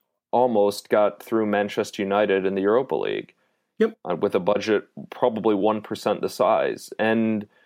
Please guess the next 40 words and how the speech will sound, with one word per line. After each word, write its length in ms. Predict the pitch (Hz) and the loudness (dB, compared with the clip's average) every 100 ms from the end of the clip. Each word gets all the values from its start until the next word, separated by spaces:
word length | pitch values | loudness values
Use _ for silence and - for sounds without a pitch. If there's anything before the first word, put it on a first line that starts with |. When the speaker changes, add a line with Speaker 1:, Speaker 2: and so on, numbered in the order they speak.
| _ | _
Speaker 1:
the 80 | - | 0
thing 160 | 127 185 | 2 4
is 100 | 156 | 4
with 120 | 160 | 2
Moneyball, 460 | 143 143 135 135 127 | 2 2 4 2 2
too, 220 | - 139 | 2 4
how 60 | |
some 220 | 110 - 113 | 4 0 0
people 260 | 117 107 | 0 2
use 200 | 104 107 | 2 2
it 80 | 113 | 2
is 120 | 101 | 2
they 100 | 107 | 0
think 200 | 101 117 | 0 -2
it's 140 | 113 - | -2 -2
just 340 | 107 - _ | -4 -4 _
buying 340 | 107 113 110 | 0 2 0
players 440 | 104 113 110 107 101 | 0 2 4 2 0
to 140 | - | -6
flip 380 | 98 - 135 131 | -6 0 0 0
them 240 | 95 90 90 | -4 -4 -6
for 160 | - | -4
more 180 | 98 98 | 0 0
profit. 540 | - 131 131 - 117 - | 2 0 0 -2 -4 -4
And, 380 | - - 95 - _ _ _ _ | -8 -6 -10 -14 _ _ _ _
you 80 | - | -2
know, 80 | 110 | 0
you 160 | 107 | 2
could 160 | 113 104 | 0 0
do 120 | 110 | 0
that 140 | 110 104 | 2 2
as 160 | 95 | 0
well, 360 | - 143 101 98 | 2 2 4 2
but 260 | 95 90 - - | 2 -2 -6 -8
that's, 440 | 87 95 - - - | -4 -4 -6 -20 -10
that's 200 | - 95 | -6 -6
not 160 | 101 92 | -4 -4
Moneyball. 600 | 92 98 95 69 62 62 _ _ _ _ | -4 -2 -2 -2 -2 -4 _ _ _ _
Speaker 2:
Yeah, 100 | 220 - - - | -4 -4 -12 -8
that's 180 | 214 | -6